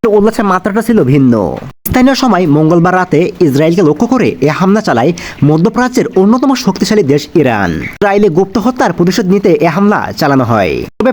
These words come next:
পাল্টা হামলার প্রতিশোধের হুমকি দিয়েছেন ইসরায়েলের প্রধানমন্ত্রী বেঞ্জামিন নেতানিয়াহু। থেমে থাকেননি ইরানের সর্বোচ্চ নেতা আলী খামেনিও। তিনি আরো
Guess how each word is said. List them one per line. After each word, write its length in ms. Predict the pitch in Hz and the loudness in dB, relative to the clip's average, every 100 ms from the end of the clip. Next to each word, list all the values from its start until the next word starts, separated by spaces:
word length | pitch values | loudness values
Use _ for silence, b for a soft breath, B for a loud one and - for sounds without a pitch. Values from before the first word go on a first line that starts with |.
| 247 | 0
পাল্টা 280 | 202 208 247 | -2 -2 -2
হামলার 340 | 240 277 269 185 | 2 2 2 2
প্রতিশোধের 420 | 196 214 247 - | -2 0 0 0
হুমকি 220 | 170 180 185 | 2 2 2
দিয়েছেন 280 | 226 226 214 175 | 2 2 -2 0
ইসরায়েলের 360 | 170 185 185 185 | 2 2 0 0
প্রধানমন্ত্রী 500 | 190 208 240 254 240 135 | 0 2 2 2 0 0
বেঞ্জামিন 480 | 160 160 202 190 170 127 | 0 2 2 2 2 2
নেতানিয়াহু। 540 | 135 139 123 120 107 92 73 - - | 2 2 2 0 0 -2 -2 -6 -4
থেমে 120 | 262 | -2
থাকেননি 320 | 269 285 247 233 190 | -2 0 2 2 2
ইরানের 260 | 190 196 | 0 -2
সর্বোচ্চ 260 | 180 165 180 196 | -2 -2 -2 -2
নেতা 140 | 190 170 | 0 -2
আলী 140 | 151 165 | 0 0
খামেনিও। 440 | 170 147 123 104 82 65 - - - | 0 0 2 2 0 -4 -8 -8 0
তিনি 180 | 233 254 | 2 2
আরো 100 | 220 | 2